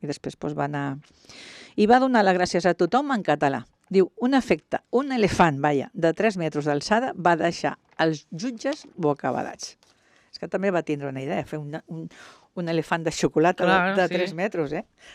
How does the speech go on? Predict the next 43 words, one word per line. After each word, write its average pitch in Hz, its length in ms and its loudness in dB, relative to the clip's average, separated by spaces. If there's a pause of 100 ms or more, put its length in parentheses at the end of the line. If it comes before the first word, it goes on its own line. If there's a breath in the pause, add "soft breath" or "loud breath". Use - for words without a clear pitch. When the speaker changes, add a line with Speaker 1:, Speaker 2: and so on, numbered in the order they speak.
(140)
Speaker 1:
Però, 185 120 0
bueno, 226 220 2
aquests 175 240 -4
pastissers 185 480 -2
saps 196 160 -6
tu 165 160 -4
que 160 80 -2
tenen 143 560 -10
molta 143 880 -8
gràcia 160 320 -6
per 156 160 -10
fer-ho, 143 160 -6
això. 170 200 -10 (320)
Speaker 2:
Mhm. 147 440 -4 (480 loud breath)
Speaker 1:
I 294 140 0
ara 294 100 6
diu 302 160 2
que 247 80 2
si 220 160 0
no 214 80 0
canvia 233 340 4
res, 294 300 -2 (160)
al 170 160 2
març 175 240 2
del 160 180 2
dos 147 220 -2
mil 196 160 -2
vint-i-tres, 247 560 -2
els 170 160 -2
televisors 151 600 2
de 147 100 4
ocho 170 240 0
K, 254 220 -2 (180)
els 156 140 -6
més 170 200 2
avançats 165 460 2
del 139 160 0
mercat, 226 320 -4
deixaran 165 400 0
de 160 100 2
vendre's 147 360 -2
a 127 100 0
Europa. 98 320 -8